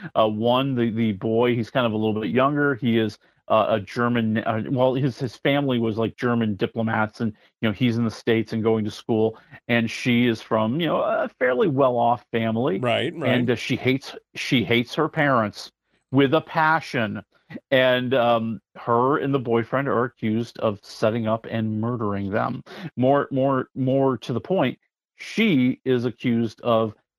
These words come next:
Speaker 1: convincing him and cajoling him and manipulating him into murdering the parents.
Speaker 2: Right.
Speaker 1: And, uh, you know, the whole court case plays out, and, you know, what, what, why this is kind of becoming, uh, another story now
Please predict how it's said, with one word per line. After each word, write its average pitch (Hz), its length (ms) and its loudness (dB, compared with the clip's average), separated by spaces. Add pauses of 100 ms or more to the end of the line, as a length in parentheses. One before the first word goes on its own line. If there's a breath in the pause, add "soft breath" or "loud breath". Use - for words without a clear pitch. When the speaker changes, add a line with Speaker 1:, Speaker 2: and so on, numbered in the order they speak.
(320)
Speaker 1:
convincing 143 580 0
him 113 240 0
and 113 220 -4
cajoling 131 580 0
him 110 220 -2
and 110 160 0
manipulating 113 800 2
him 107 280 0 (460)
into 135 320 0
murdering 110 560 0
the 104 80 -2
parents. 101 640 -2
Speaker 2:
Right. 113 380 -2 (120)
Speaker 1:
And, 113 340 4
uh, 113 140 4 (260)
you 147 140 -2
know, 131 100 6
the 120 120 2
whole 131 240 0
court 151 280 -2
case 127 300 -2 (140)
plays 113 320 2
out, 131 420 2
and, 110 280 -6 (360)
you 123 60 0
know, 113 80 4
what, 117 280 0
what, 127 240 2
why 147 240 2
this 147 200 -6
is 117 100 -14
kind 127 200 -4
of 110 100 -2
becoming, 113 600 -2
uh, 110 200 2
another 110 340 0
story 110 400 -4
now 120 400 0